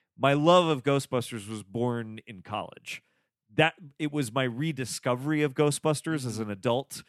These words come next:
Speaker 1: where I realized this thing that I had loved as a kid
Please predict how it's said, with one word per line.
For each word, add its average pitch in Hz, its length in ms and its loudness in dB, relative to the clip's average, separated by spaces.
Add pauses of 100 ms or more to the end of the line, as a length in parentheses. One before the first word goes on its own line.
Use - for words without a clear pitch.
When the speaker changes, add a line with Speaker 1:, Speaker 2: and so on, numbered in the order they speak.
(260)
Speaker 1:
where 123 140 0
I 110 40 2
realized 123 480 2
this - 300 -4
thing 131 320 -6
that 127 120 -2
I 117 60 2
had 113 180 -2
loved 113 300 2
as 104 120 -4
a 104 60 -4
kid 127 520 -2